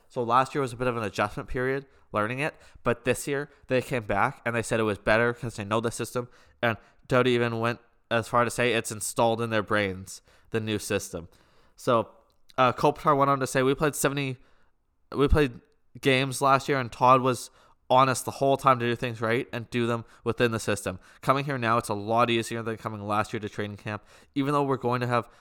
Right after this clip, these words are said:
a fourteen-day camp, it's still going to be easier to just refresh and remind than teaching us the whole deal. It's gonna be easier, but we've got to put in the work and make sure we're on top of things to tr-, to keep trying to get better."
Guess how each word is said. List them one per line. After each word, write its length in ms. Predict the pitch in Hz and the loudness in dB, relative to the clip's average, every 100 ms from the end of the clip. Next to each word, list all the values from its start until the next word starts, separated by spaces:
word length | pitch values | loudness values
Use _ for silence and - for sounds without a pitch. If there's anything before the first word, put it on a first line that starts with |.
| - | -12
a 80 | |
fourteen-day 500 | 110 131 107 123 113 | -4 -2 -2 -2 -4
camp, 320 | 107 107 117 - - _ | -4 -6 -6 -8 -18 _
it's 140 | 113 - | -10 -4
still 220 | - 135 | 0 0
going 180 | 123 123 | 0 -2
to 60 | |
be 140 | 113 110 | -2 -4
easier 200 | 110 120 | -2 -4
to 100 | 110 | -4
just 220 | 110 - | -6 -8
refresh 500 | 104 - 113 117 - - | -10 -2 -2 -2 -6 -10
and 120 | 110 | -6
remind 500 | 104 104 107 107 101 - _ - | -6 -2 -2 -4 -10 -20 _ -4
than 200 | 113 104 - | -2 -2 -6
teaching 320 | 131 117 117 | -6 -4 -6
us 160 | 107 | -8
the 100 | - | -8
whole 200 | 98 117 | -4 -2
deal. 320 | 107 107 98 - _ _ - | -2 -2 -4 -8 _ _ -12
It's 100 | - | -6
gonna 140 | 120 | -4
be 100 | 113 | -4
easier, 480 | 113 120 117 127 131 - - - | -2 -2 -2 -6 -8 -12 -16 -2
but 120 | 113 | 0
we've 160 | 107 | 0
got 260 | 131 127 - | 2 2 0
to 240 | - 110 95 _ - | -4 -4 -4 _ -4
put 160 | 143 | -2
in 100 | 139 | 0
the 80 | 139 | -2
work 240 | 120 123 - | -2 -2 -4
and 160 | 110 107 | -10 -8
make 280 | 107 113 | -6 -6
sure 200 | - 117 | -4 -2
we're 160 | 110 107 | 0 -2
on 100 | 104 | -4
top 300 | - 110 - | -4 -4 -4
of 40 | |
things 280 | - 113 110 _ _ - | -6 -8 -8 _ _ -14
to 100 | 117 - - | -14 -16 -10
tr-, 120 | 143 - - | -6 -6 -8
to 120 | 110 | -10
keep 200 | 98 131 | -4 -4
trying 240 | - 123 123 | -2 -2 -2
to 100 | 104 | -2
get 300 | 120 - - | -2 -2 0
better." 300 | 110 98 | -2 -2